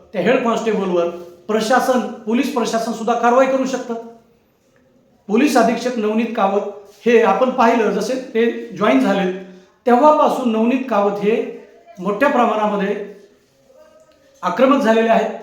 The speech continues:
त्यांच्याकडे असे पुरावे जर आले तर ते एका पाच मिनिटामध्ये कारवाई करू शकतात, निलंबन करू शकतात, बडतर्फ करू शकतात केंद्रीयांना. मग सुरेश धस यांना पुरावे एसपींना द्यायला काय अडचण आहे, असं सुद्धा आता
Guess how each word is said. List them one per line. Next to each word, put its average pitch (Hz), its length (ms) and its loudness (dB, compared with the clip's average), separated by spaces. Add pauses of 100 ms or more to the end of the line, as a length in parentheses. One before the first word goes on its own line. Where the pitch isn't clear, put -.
(300)
त्यांच्याकडे 254 360 2
असे 262 200 4
पुरावे 247 300 2
जर 247 100 2
आले 247 220 4
तर 262 100 -2
ते 262 240 -10
एका 262 320 -4 (280)
पाच 262 220 2
मिनिटामध्ये 262 380 2
कारवाई 262 260 4
करू 269 180 -2
शकतात, 262 440 -6
निलंबन 247 340 0
करू 254 220 -4
शकतात, 247 260 -4
बडतर्फ 208 360 0
करू 254 260 -2
शकतात 240 280 -6 (120)
केंद्रीयांना. 214 460 -4 (1300)
मग 247 120 -2
सुरेश 247 300 2
धस 240 220 0
यांना 196 260 -2
पुरावे 214 840 0 (200)
एसपींना 285 380 2
द्यायला 240 300 2
काय 269 260 2
अडचण 220 280 0
आहे, 185 280 -4 (420)
असं 262 200 -4
सुद्धा 220 260 -2
आता 226 420 -6